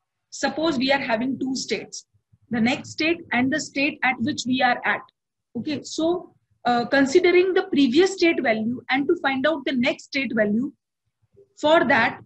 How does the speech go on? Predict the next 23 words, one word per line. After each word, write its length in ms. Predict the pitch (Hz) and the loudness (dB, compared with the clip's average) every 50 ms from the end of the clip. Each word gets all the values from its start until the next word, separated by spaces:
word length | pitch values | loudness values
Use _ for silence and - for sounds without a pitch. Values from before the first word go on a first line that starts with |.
| _ - | _ 0
previous 440 | 285 277 262 240 320 359 349 - - | 2 2 4 4 4 2 2 2 0
value 300 | 277 269 269 285 302 277 - | 0 0 0 0 0 0 0
is 240 | 277 285 233 247 262 | 0 0 0 0 -2
required 460 | 247 - - 254 254 262 277 302 - - | -2 -4 -2 0 2 2 2 2 0 0
and 160 | 277 277 277 302 | -2 -2 -2 -6
it 120 | 254 - | -10 -8
should 300 | - - 311 294 240 240 | -8 -4 -2 -2 4 6
be 160 | 359 381 370 | 6 6 8
given 340 | 392 339 339 349 359 359 339 | 8 6 4 4 2 -2 -2
to 160 | - 311 311 254 | -2 -2 0 2
the 220 | 320 330 370 - - - _ _ _ _ _ _ _ - | 2 2 2 2 -2 -10 _ _ _ _ _ _ _ 0
current, 340 | 294 294 311 349 359 349 - - - _ _ - - - - - | 2 4 4 4 4 2 0 -4 -16 _ _ -20 -18 -12 -8 -6
uh, 120 | 247 247 - - - _ _ - - | -4 -4 -4 -6 -10 _ _ -6 -2
uh, 140 | 202 220 220 | -2 -2 -2
situation, 580 | 202 - 277 - - 294 302 294 302 359 392 403 - - | -2 -2 -4 -2 -2 -2 -2 -2 -2 -2 -4 -4 -2 0
and 280 | 262 285 330 339 277 285 | 0 2 2 2 2 2
then 240 | 294 320 359 359 311 | 2 2 2 0 0
the 100 | 339 285 | 0 0
next 280 | 269 277 262 - - | 0 -2 -4 -6 -6
output 360 | 269 247 240 - - 269 220 117 | -4 -4 -4 -4 -4 -2 -2 -2
will 160 | 117 226 202 | 0 -2 0
be 240 | 262 294 359 392 - - _ _ _ _ _ - 214 | 0 0 0 0 -2 -6 _ _ _ _ _ -2 0
derived. 380 | 254 240 240 214 185 175 - | 2 2 2 2 0 -4 -8